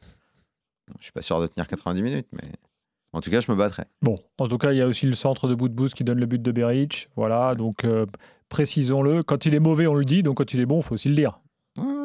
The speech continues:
Speaker 1: mais
Speaker 2: Voilà.
Speaker 1: je, je te dis, je pense plus à, à, à souligner la performance de Saliba. Euh,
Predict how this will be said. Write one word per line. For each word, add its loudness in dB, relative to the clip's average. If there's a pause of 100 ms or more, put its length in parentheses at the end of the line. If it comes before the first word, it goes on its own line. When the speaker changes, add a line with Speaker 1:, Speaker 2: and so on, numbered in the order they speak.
Speaker 1:
mais 4
Speaker 2:
Voilà. 0
Speaker 1:
je, -6
je -14
te -6
dis, 0
je -12
pense -6 (800)
plus -4
à, 0 (440)
à, -2
à -6
souligner -4
la -4
performance -6
de -6
Saliba. -4 (800)
Euh, -4